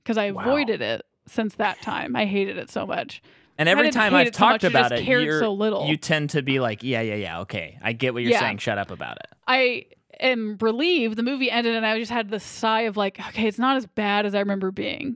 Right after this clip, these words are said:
Speaker 1: it being." There's actually, like, things that I had big issues with. I either don't, just don't care about it anymore to spend energy on it, or I'm fine with it now.
Speaker 3: Yeah, you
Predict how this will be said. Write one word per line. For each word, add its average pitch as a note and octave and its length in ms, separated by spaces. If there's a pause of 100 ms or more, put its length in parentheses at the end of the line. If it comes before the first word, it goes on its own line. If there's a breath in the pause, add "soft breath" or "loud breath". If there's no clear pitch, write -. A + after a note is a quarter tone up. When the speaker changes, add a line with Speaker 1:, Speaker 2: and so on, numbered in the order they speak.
(140)
Speaker 1:
it G#3 160
being." - 380 (440)
There's A3+ 240
actually, B3+ 360
like, A3+ 280 (460)
things C4 220
that C4 100
I B3 60
had G#3 120
big G#3 180
issues A3+ 320
with. G3+ 280 (400 loud breath)
I - 80
either A3+ 260
don't, G#3 260
just F#4 220
don't E4 240
care A#3 300
about B3 240
it - 20
anymore B3+ 460
to B3+ 100
spend G#3+ 220
energy A3+ 360
on B3 160
it, C#4 260
or F#4 140
I'm A4 120
fine B4+ 280
with - 140
it - 140
now. - 300 (260)
Speaker 3:
Yeah, D3 380
you C4 380